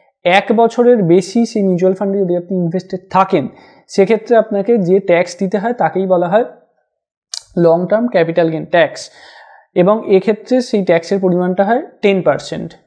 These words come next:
আপনি ধরুন একখানা মিউচুয়াল ফান্ড, ফান্ডে ইনভেস্ট আছেন এক বছরের বেশি, তাহলে আপনি যখন টাকাটা তুলবেন, সেক্ষেত্রে আপনাকে টেন পার্সেন্ট ট্যাক্স দিতে হবে। অর্থাৎ আপনার যদি একশো টাকা উপার্জন হয়, সেক্ষেত্রে আপনাকে দশ,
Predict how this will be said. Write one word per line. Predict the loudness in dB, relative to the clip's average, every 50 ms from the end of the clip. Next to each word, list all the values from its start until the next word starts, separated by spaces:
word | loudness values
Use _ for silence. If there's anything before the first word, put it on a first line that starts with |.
| _ _ -4
আপনি | -4 -4 -2 -2 -2
ধরুন | -2 0 0 0 0 -2
একখানা | -4 -6 -6 -6 -4 -2 -2 -2 -2 -4 -4
মিউচুয়াল | -6 -4 -4 -4 -4
ফান্ড, | -4 -6 -8 -8 -6 -6 -8 -8 -10 -14 -12 -4 -2
ফান্ডে | -2 0 2 2 2
ইনভেস্ট | 2 2 2 0 0 0 0 0
আছেন | 0 2 2 0 0 -2 -6 -14 -20 _ _ _ _ -4 0
এক | 0 2 2 2
বছরের | 0 2 2 4 4 6 6
বেশি, | 4 4 2 0 -2 0
তাহলে | 0 0 2 2 0 0
আপনি | 2 0 0 0 0 -2
যখন | -2 -2 -2 -2
টাকাটা | -2 -2 -2 -2 -4 -2
তুলবেন, | 2 2 4 4 4 4 2 0 -2 -8 -16 -20 _ _
সেক্ষেত্রে | -2 0 0 2 0 0 0 2 0
আপনাকে | 0 0 -2 -2 -2
টেন | 0 0 0 2 2
পার্সেন্ট | 2 2 0 0 -2 -2 -2 0 0
ট্যাক্স | 0 -2 -2 -2 -4
দিতে | -2 -2 0
হবে। | 0 2 2
অর্থাৎ | 2 2 0 0 -2
আপনার | -2 -2 -2 -4 -4 -2
যদি | -2 -2 0 -2 -2 -4 -8 -20 -20 -20 _ -20 -20 _ -6
একশো | -4 -4 -4 -2 0 0 2
টাকা | 2 2 2
উপার্জন | 2 2 4 2 2 2 2 2 2
হয়, | 0 0 -2
সেক্ষেত্রে | -2 -2 -2 -2 0 0 0 0
আপনাকে | 0 0 0 0
দশ, | 2 2 2 0